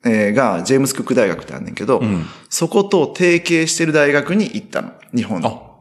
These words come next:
Speaker 2: あ、なるほど。
Speaker 1: まあ、関西外国語大学っていう、
Speaker 2: はいはいはい。
Speaker 1: まあ、私立の
Speaker 2: うんうんうんうん。
Speaker 1: 外国語大学に行って、そこに留学しようと思ってた。
Speaker 2: うんうんうん。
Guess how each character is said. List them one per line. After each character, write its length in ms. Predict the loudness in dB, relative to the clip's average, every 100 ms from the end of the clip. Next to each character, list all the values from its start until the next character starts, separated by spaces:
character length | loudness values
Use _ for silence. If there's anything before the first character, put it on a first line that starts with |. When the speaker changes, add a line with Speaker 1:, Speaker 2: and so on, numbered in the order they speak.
| 0
Speaker 2:
あ、 40 |
な 80 | 4
る 40 |
ほ 80 | 4
ど。 60 | 4
Speaker 1:
ま 40 | 0
あ、 40 |
関 180 | 0 0
西 160 | 0
外 140 | 0 0
国 120 | -2
語 140 | -2 2
大 160 | 2
学 100 | 0
っ 60 | -2
て 60 |
い 40 | -2
う、 60 |
Speaker 2:
は 160 | 2 2
い 0 |
は 20 |
い 40 | 2
は 160 | 0
い。 40 | 0
Speaker 1:
ま 80 |
あ、 40 | 0
私 140 | 0
立 240 | -2 -4 -2
の 280 | -2 -2 -6
Speaker 2:
う 40 |
ん 40 |
う 20 | -6
ん 40 |
う 20 |
ん 480 | -6 -10 -10 -10 -6
う 20 |
ん。 20 | 0
Speaker 1:
外 160 | 0
国 160 | 0 0
語 120 | 2
大 160 | 4 2
学 200 | 0 -2
に 100 | -4
行 80 |
っ 40 | -6
て、 400 | 0 0 0 -6 -14 -20 -20
そ 180 | -4 -2
こ 100 | 2
に 160 | 2 2
留 180 | 2 2
学 160 | 0
し 80 | -2
よ 80 | -6
う 40 |
と 60 | -8
思 100 | -6
っ 20 |
て 80 | -4
た。 120 | -4 -4
Speaker 2:
う 60 | -4
ん 0 |
う 40 |
ん 0 |
う 40 | -2
ん。 440 | -2 -2 -6 -10